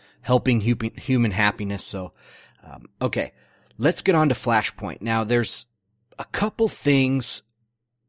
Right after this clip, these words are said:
that I would love to talk about, or quite a few things I would love to talk about in this segment, but, um, there's just not enough time. This one is, um,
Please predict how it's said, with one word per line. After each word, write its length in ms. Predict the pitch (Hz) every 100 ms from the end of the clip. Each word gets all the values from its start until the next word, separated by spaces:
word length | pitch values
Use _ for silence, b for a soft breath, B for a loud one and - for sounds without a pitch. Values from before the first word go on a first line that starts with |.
| _ _ _
that 260 | 139 127 -
I 80 | 123
would 240 | 113 101
love 340 | 113 120 117 -
to 200 | 127 117
talk 380 | - 107 110
about, 300 | 92 101 98 101
or 260 | 107 92 b b _
quite 320 | - 131 160
a 40 |
few 240 | 123 - 202
things 340 | - 110 101
I 100 | 110
would 160 | 107 101
love 140 | 110
to 60 | 95
talk 200 | 117 104
about 180 | 104 95
in 40 |
this 140 | 101
segment, 360 | - 110 98 92
but, 220 | 110 104 B B B B
um, 300 | 95 95 - b b b -
there's 180 | 127 131
just 180 | 127
not 160 | 123 120
enough 160 | 113 -
time. 260 | 107 104
This 260 | 98 147 -
one 300 | 151 147 147 - -
is, 600 | 120 117 113 110 - - _ _ _ -
um, 380 | - 90 -